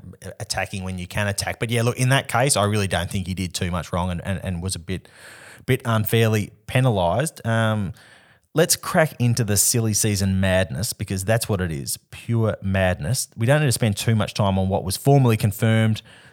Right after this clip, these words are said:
since we last spoke. We knew last week that Will Brown was heading to Triple Eight and that he would be replaced by Jack Le Brocq at Erebus.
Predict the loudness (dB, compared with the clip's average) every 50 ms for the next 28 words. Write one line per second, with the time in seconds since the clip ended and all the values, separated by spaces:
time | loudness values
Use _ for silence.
0 | _ -4 0 0 0 0 0 2 2 4 4 4 2 2 4 4 4 4 4 2
1 | 2 2 4 4 6 6 4 4 2 0 0 0 0 0 0 0 0 2 2 2
2 | 2 2 0 2 2 2 4 4 2 2 2 2 2 4 4 6 6 4 4 2
3 | 0 -2 -2 0 0 0 0 0 0 0 -2 -2 -2 -2 -2 -4 -2 0 0 0
4 | 0 0 0 -2 0 2 0 0 0 0 -2 0 2 4 4 4 2 0 2 4
5 | 4 4 4 4 4 2 2 0 -4